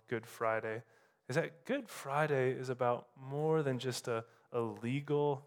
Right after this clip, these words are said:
transaction that takes place, a cold, impersonal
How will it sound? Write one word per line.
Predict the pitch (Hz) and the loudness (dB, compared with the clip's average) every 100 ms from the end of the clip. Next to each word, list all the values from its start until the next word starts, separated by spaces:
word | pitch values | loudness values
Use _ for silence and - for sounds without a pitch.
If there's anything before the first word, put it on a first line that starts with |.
| - | -10
transaction | - 127 123 120 113 117 - 151 151 139 | -2 0 0 0 0 0 -4 -4 -4 -6
that | 147 131 | -8 -4
takes | 156 143 | -4 -4
place, | - 156 151 - | -4 0 0 -2
a | 123 | -10
cold, | - - 143 139 143 143 | -10 0 2 2 0 -2
impersonal | 143 135 - 139 - - 135 131 127 | -4 -4 2 2 2 -2 0 0 0